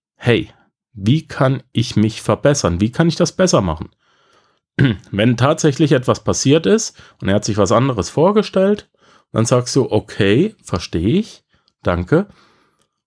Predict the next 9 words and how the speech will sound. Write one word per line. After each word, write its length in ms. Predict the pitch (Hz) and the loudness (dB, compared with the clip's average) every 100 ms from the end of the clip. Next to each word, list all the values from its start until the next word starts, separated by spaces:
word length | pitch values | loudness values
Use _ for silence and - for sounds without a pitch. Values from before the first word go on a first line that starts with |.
| _ _ - | _ _ -4
Was 200 | 127 - | -4 0
denkst 380 | 127 117 - - | 0 0 -2 0
du, 280 | 185 190 | 2 2
wie 160 | 165 165 | 2 0
ich 80 | - | 2
das 240 | 123 - | 0 0
besser 260 | 110 107 147 | 0 0 2
machen 360 | 147 139 156 | 2 0 -2
kann, 340 | - 160 175 | 0 0 0